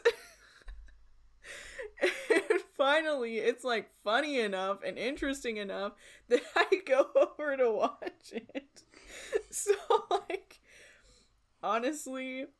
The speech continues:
it's a miracle I am alive to this day. Like, <laughs> I don't even know. Like,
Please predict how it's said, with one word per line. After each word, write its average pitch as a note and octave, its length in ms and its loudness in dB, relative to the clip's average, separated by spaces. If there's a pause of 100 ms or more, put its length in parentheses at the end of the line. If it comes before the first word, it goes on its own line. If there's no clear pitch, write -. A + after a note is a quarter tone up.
(160)
it's C#4+ 200 2
a A#3 120 2
miracle E3+ 680 -2
I C#3+ 120 -6
am G2+ 160 -12
alive G2 400 -8
to - 120 -12
this F#3+ 220 -10
day. - 380 -8 (120)
Like, A3+ 360 -4
<laughs> - 40 2
I D5+ 1600 6
don't - 340 2
even D4 280 -6 (120)
know. - 240 -10 (1700)
Like, G#4 460 2